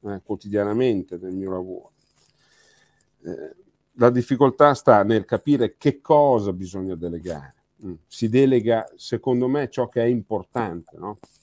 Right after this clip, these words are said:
Ciò che è motivante o ciò che dovrebbe essere sfidante, anche minimamente sfidante. Ecco perché la delega,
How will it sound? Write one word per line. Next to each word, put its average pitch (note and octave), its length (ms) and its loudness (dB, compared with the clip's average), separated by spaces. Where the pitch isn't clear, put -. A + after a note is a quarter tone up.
Ciò A2+ 180 0
che A#2+ 140 0
è - 20 2
motivante A2+ 800 -2
o F#2+ 120 -12
ciò A#2 160 -2
che A2 120 -8
dovrebbe G#2+ 440 -2
essere F#2+ 280 -8
sfidante, - 760 -10
anche C#3 300 -4
minimamente C3+ 720 0
sfidante. - 460 -16
Ecco D3+ 260 2
perché A#2 280 2
la A2 140 4
delega, G#2+ 640 0